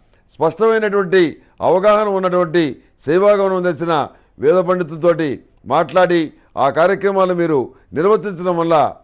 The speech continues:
అనంతమైనటువంటి పురోభివృద్ధిని మీరు సాధించగలుగుతారు. ఈ వృషభ రాశి వారికి లైట్ స్కై బ్లూ కలర్ బాగుంటుంది.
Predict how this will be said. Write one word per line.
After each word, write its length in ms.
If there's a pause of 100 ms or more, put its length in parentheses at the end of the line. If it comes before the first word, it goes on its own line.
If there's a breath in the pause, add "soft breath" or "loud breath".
(380)
అనంతమైనటువంటి 1040 (220)
పురోభివృద్ధిని 800 (200)
మీరు 200
సాధించగలుగుతారు. 880 (1200)
ఈ 160
వృషభ 280
రాశి 240
వారికి 500 (640)
లైట్ 320
స్కై 340
బ్లూ 200
కలర్ 300
బాగుంటుంది. 640